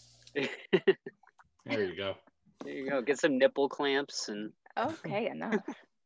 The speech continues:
Speaker 1: <laughs>
Speaker 3: Stop telling them about what you do, Joe, and I'm
Speaker 2: <laughs> Right.
Speaker 3: wrong.
Speaker 2: All right. Um,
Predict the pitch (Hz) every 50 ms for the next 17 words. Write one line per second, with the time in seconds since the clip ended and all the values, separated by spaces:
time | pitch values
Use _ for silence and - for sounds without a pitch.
0 | _ _ _ - 277 226 - - - - _ _ _ _ _ _ _ - - -
1 | - - - - - - 240 208 214 202 220 202 202 202 196 185 - 185 - 180
2 | 170 - 170 175 214 175 160 156 156 - - 151 151 151 156 151 151 156 156 127
3 | 117 - - 139 135 151 202 202 - 381 - - - - - _ _ _ _ _
4 | _ _ _ _ _ _ _ _ _ _ _ - _ _ _ _ _ _ _ _
5 | - - - _ _ _ _ _ - - - - - - - _ - 113 123 123
6 | 123 117 107 95 90 87 - - - - _ _ - 123 127 127 123 120 120 120
7 | 120 120 120